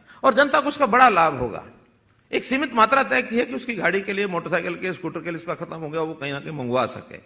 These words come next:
होम डिलीवरी बाकी चीजों की होती तो डीजल पेट्रोल की क्यों नहीं होनी चाहिए? उन्होंने कैबिनेट में विषय रखा, मंत्री ने, कैबिनेट ने पास किया कि ये ठीक है,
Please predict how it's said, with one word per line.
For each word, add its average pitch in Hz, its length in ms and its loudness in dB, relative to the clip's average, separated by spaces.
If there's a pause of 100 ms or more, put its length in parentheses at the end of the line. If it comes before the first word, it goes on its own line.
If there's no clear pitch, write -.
(340)
होम 196 160 -2
डिलीवरी 233 320 2
बाकी 175 320 2
चीजों 202 240 -4
की 185 100 -6
होती 196 220 -4
तो 196 80 -2
डीजल 175 220 -4
पेट्रोल 180 260 -4
की 180 140 -6
क्यों 226 180 -4
नहीं 254 120 -2
होनी 196 140 -2
चाहिए? 151 520 -8 (1080)
उन्होंने 180 240 -2
कैबिनेट 175 320 -2
में 185 100 -4
विषय 185 220 0
रखा, 180 260 -2
मंत्री 151 320 -4
ने, 127 80 -8 (520)
कैबिनेट 160 260 0
ने 151 80 0
पास 170 360 4
किया 131 200 -4
कि - 380 -16
ये 120 80 -10
ठीक 147 440 -6
है, 92 260 -8